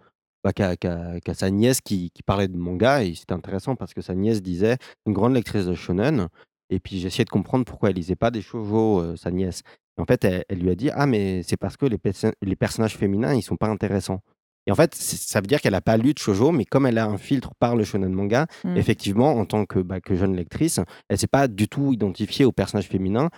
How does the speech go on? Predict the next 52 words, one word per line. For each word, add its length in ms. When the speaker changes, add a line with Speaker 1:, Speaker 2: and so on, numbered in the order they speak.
Speaker 2:
C'est 100
ça. 120
Speaker 1:
en 260
estimant 320
qu'ils 140
étaient 120
pas 120
intéressants. 500
Et 60
du 100
coup, 220
aussi 260
par 220
ça, 140
elle 80
a 60
pas 140
commencé 380
à 20
lire 160
de 100
shoujo 280
manga 320
parce 160
qu'elle 100
voyait 180
plein 140
de 60
personnages 300
féminins 280
dans 120
les 80
shoujo 200
manga. 300
Donc 160
d'emblée, 300
elle 60
s'est 80
dit, « 100
Bah, 100
ça 120
va 100
pas 80
être 180
intéressant. » 480
Speaker 2:
Mm, 60
mm. 500
Speaker 1:
Et 100
en 80
fait, 160
c'est 80
assez 220